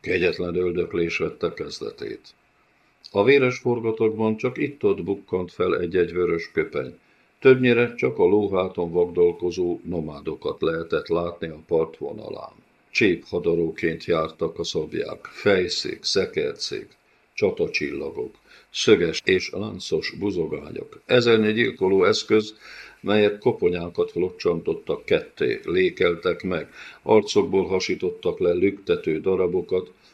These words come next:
s alaktalan masszává roncsolták az eleve húst. Néhány perccel később a gályák egy része part közelbe vergődött.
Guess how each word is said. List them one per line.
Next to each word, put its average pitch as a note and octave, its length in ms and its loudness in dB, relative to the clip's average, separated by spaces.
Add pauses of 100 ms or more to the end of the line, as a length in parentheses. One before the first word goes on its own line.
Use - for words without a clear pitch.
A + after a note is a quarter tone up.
s - 200 -8
alaktalan G2+ 640 2
masszává D#2+ 680 -2
roncsolták E2+ 840 -4 (140)
az - 200 -8
eleve D2 540 -4
húst. - 400 -14 (960)
Néhány G#2 440 0
perccel G2+ 420 2
később G2 520 0 (140)
a E2+ 140 0
gályák F#2 500 -2
egy F2+ 300 -2
része F2+ 400 0
part D#2+ 340 -4
közelbe D#2 520 -6
vergődött. D#2+ 840 -8